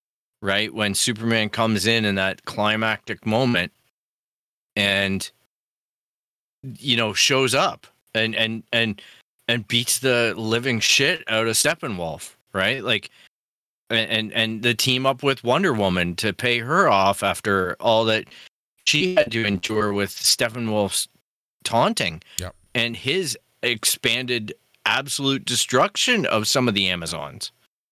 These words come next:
Speaker 1: right? Like, that was stuff that was brushed over, that, that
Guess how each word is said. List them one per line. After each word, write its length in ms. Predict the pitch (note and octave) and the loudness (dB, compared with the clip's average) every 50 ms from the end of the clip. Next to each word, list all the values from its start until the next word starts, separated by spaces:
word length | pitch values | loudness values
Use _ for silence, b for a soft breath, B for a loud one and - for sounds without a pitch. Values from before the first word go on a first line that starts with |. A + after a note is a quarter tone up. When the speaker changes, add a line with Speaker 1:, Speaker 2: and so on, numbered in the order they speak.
| _ _ _ _ - | _ _ _ _ -6
Speaker 1:
right? 240 | G#2 G2+ G#2+ B2 B2 | -2 0 0 0 0
Like, 320 | C3+ B2 A#2 G#2+ A#2 - B B B B B _ _ - | 0 -2 -2 -2 -8 -20 B B B B B _ _ -2
that 180 | - G#2+ C#3+ F3 | 0 0 0 0
was 140 | G3 G3 - | 0 -2 -2
stuff 300 | - - A#3+ G#3+ - - | 0 2 2 0 0 0
that 120 | A3 G#3+ | -2 0
was 160 | G3+ G3 D#3+ B2+ | 2 0 0 0
brushed 380 | - C3+ D3+ F3+ E3+ - - | 0 2 2 2 2 2 2
over, 440 | B2 D3+ A#3 B3+ - A#2 E2+ E2 F#2+ | 2 2 2 2 0 -4 -2 -2 -2
that, 260 | G2+ G#2 G#2 G#2+ G2 F2 | 0 0 0 0 0 0
that 200 | A#2+ A#2 A2+ | -2 -2 -2